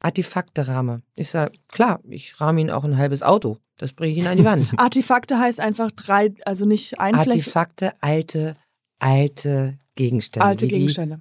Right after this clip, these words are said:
Speaker 1: Ming-Dynastie
Speaker 2: Okay.
Speaker 1: oder der Dala
Speaker 2: Mhm.
Speaker 1: oder was auch immer aus
Speaker 2: Mhm.
Speaker 1: den Ausgrabungen rauskommt. "Ja, sag ich, klar, ist doch kein Problem."
Speaker 2: Ja.
Speaker 1: "Ich habe da so etwas, eine Teetasse aus der Ming-Dynastie."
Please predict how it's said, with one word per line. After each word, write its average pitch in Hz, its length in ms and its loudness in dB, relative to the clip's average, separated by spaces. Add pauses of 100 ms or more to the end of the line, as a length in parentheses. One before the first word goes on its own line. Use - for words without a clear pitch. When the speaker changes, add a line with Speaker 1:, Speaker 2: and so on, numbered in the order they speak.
Speaker 1:
Ming-Dynastie 113 920 2
Speaker 2:
Okay. 170 240 -14
Speaker 1:
oder 143 300 0
der 180 220 -4
Dala 101 580 -2
Speaker 2:
Mhm. 208 380 0 (200)
Speaker 1:
oder 123 520 0 (240)
was 147 300 -6
auch 135 100 -4
immer 165 260 2
aus 185 120 2
Speaker 2:
Mhm. 175 40 0
Speaker 1:
den 214 120 4
Ausgrabungen 160 760 0
rauskommt. 135 680 -6 (800)
"Ja, 233 240 6
sag 156 140 -2
ich, 131 100 -4
klar, 254 320 -4
ist - 180 -14
doch 170 100 -6
kein 165 200 -4
Problem." 165 480 -2
Speaker 2:
Ja. 180 160 -2 (580)
Speaker 1:
"Ich 175 200 2
habe 240 200 6
da 220 140 4
so 196 80 -2
etwas, - 460 -2
eine 147 420 0
Teetasse 165 640 -4
aus 135 180 -4
der 131 140 0
Ming-Dynastie." 113 840 0